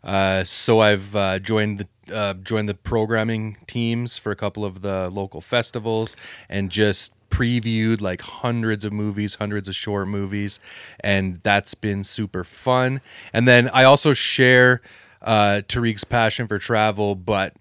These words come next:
more on a local scale. So, like, if I can go biking in the Kananaskis or go floating down a river, um, you know, I, I enjoy our great, you know, our, our big backyard.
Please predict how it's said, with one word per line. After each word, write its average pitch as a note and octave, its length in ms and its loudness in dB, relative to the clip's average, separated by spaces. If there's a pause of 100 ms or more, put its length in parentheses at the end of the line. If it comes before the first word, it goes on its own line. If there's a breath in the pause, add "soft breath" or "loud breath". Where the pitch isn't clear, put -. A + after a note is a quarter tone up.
(260)
more G#3+ 240 6
on F#3 80 6
a D#3 60 4
local B2 380 2
scale. C#3+ 460 0
So, A#2 360 2
like, G#2+ 220 2
if G#2+ 100 -6
I G#2+ 120 0
can A2+ 140 -8
go G#2 160 -2
biking G2+ 800 -6
in F#2+ 120 -8
the F#2 80 -10
Kananaskis G#2+ 1400 -4
or G2 60 -8
go G2+ 180 -8
floating A2 760 -6
down G#2 240 -4
a F#2+ 60 -6
river, A2 640 -2 (500 loud breath)
um, F#2+ 640 0 (300)
you B2 120 -2
know, G#2 160 -2
I, G2+ 340 -2
I G#2+ 160 -2
enjoy G2 520 -4 (200)
our F#2 240 -6 (500)
great, G#2 360 -6
you G#2 100 -10
know, G2 140 -8
our, G#2 240 -4
our A2 120 -4
big G2+ 240 -8
backyard. F#2 600 -6